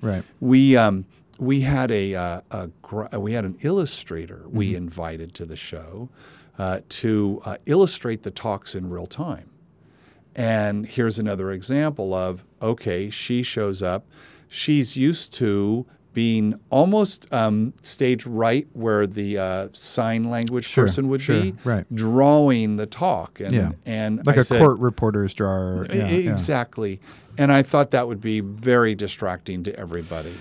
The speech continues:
Speaker 1: Yeah, yeah,
Speaker 2: Right.
Speaker 1: yeah.
Speaker 2: But she needed to get the vibe of what was going on 'cause she's getting, uh, it's more, is as much the emotional
Speaker 1: Sure.
Speaker 2: undercurrent and the
Speaker 1: How big's the document she's working on?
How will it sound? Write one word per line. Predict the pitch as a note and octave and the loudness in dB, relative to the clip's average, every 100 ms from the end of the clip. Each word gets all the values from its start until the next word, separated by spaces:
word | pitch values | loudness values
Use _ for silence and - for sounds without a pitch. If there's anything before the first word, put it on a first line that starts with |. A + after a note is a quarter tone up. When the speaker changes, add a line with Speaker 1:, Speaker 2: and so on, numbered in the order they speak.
| - _ | -20 _
Speaker 1:
Yeah, | G#3 G#3+ F#3+ F3 E3 - | 6 10 10 10 8 2
yeah, | F3+ D#3 | 4 6
Speaker 2:
Right. | A#2+ G#2+ G#2+ - | 6 2 -2 -6
Speaker 1:
yeah. | - | 2
Speaker 2:
But | C#3 C3+ | 4 4
she | - - G#3+ | 0 -2 -2
needed | G3+ D3+ C#3+ C3 | 0 0 -2 0
to | B2 G#2+ | -2 -2
get | - A#2+ - | -2 -4 -2
the | A#2 F#2+ | -8 -8
vibe | F#2+ G2+ G2+ A2 A#2+ A#2 | -4 -2 0 0 -2 -4
of | F#2+ | -4
what | G#2 G2+ | -4 -4
was | G#2+ - | -6 -8
going | A2 G2 G2 | -6 -6 -4
on | G2+ | -6
'cause | G#2+ G2+ | -6 -6
she's | - A2+ - | -6 -6 -6
getting, | A2+ G#2 G2+ G2 G2 F#2 - - _ - | -6 -4 -4 -6 -8 -10 -14 -20 _ -8
uh, | G2+ F#2+ F#2 F2+ F2 - - | -4 -2 -4 -4 -8 -12 -12
it's | A#2+ G#2 - | -8 -8 -4
more, | A#2+ A#2 B2 | 2 4 4
is | C3 A2 | 0 0
as | A#2+ G#2 | -2 -2
much | A2 A2+ - | -2 -2 -2
the | G2+ G#2 | -4 -2
emotional | G2 G2 G#2+ - A2 F#2+ G2+ A#2 | 0 0 -2 -2 -6 -6 -6 -4
Speaker 1:
Sure. | G#2+ G2+ | 0 0
Speaker 2:
undercurrent | F#2 G#2+ G#2 G#2+ - | 0 -2 -2 -6 -10
and | G#2 F#2+ | -8 -4
the | G2 G2 - | -4 -6 0
Speaker 1:
How | F#3+ | 2
big's | G3 C4+ G3+ | 4 2 2
the | D#3 | 2
document | D#3 G3 B2 - | 2 2 0 -2
she's | E2 | -6
working | F2 - D#2+ | -8 -8 -10
on? | C2 | -10